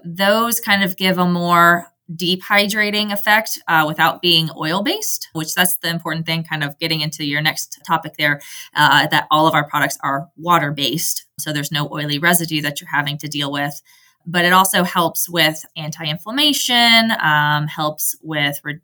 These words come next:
reduction of redness, actually helps with re-, the reduction of dark circles under your eyes. And then that peptide complex helps, uh, the skin naturally increase its own manufacturing of,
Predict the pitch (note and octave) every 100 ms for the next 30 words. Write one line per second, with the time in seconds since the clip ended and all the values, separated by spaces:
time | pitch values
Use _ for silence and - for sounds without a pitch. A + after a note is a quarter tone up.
0 | _ D#3+ C#3+ D3 - D3+ A3 A#3 A3+ A3
1 | - D#3+ E3+ E3+ F3+ F#3 - D#3+ - E3
2 | D3+ D3+ _ D#3+ D#3+ D#3+ D#3+ - D3 C#3+
3 | C#3+ - D#3 - - - - E3+ D#3+ D#3
4 | A3 A#3+ A#3+ A#3 - - - - - -
5 | E3+ F3 E3+ D#3+ - - - G#3+ F3+ -
6 | F3 E3+ F3 E3+ E3 - - F#3 E3 -
7 | - - E3 D#3 D3 D3+ E3 - A3+ A3
8 | D#3 D3+ - - B3 C4+ C#4+ D4+ - _
9 | _ - G3+ G#3 A3 G3 F#3+ E3 F3+ F#3
10 | F3 E3+ E3 D#3+ D#3+ E3 F3 E3 D#3+ D3
11 | D3 C#3+